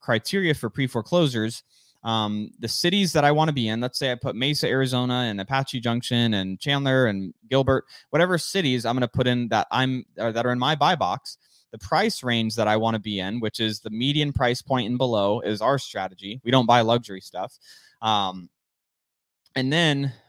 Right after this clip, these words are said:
you can have the criteria either be a certain amount of equity in the properties. We, we want everything, because if we can structure a deal creatively, it doesn't matter the equity.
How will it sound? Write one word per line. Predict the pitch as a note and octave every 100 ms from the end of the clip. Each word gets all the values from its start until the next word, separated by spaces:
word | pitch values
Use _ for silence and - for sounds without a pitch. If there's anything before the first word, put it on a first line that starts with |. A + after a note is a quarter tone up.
| _ _ _ _ _
you | C3 C#3
can | C#3+ C3 A#2
have | C3 C#3 B2+
the |
criteria | C3 C3 B2 - B2 C3+ C#3
either | A#2+ B2 B2
be | A#2+
a | A2+
certain | - C3 A2
amount | A#2 A2
of | G2+
equity | A#2 C3+ E3+ F3
in |
the | E3+
properties. | F3+ E3 F3+ F3+ F3+ C3
We, | B2+ F#3+ F#3
we | C#3 F3+
want | E3+ C#3
everything, | A2 C#3 C3+ - G2 G2+
because | G#2+ C3 A#2+
if | A#2
we | D3
can | D3+
structure | B2+ - C3 - C3
a |
deal | A#2 A2+
creatively, | - B2 D3+ F#3 A#2+ A2+
it | A2+
doesn't | A#2 A2
matter | A2+ G3 D3+
the | A2
equity. | G2 - G2 F#2+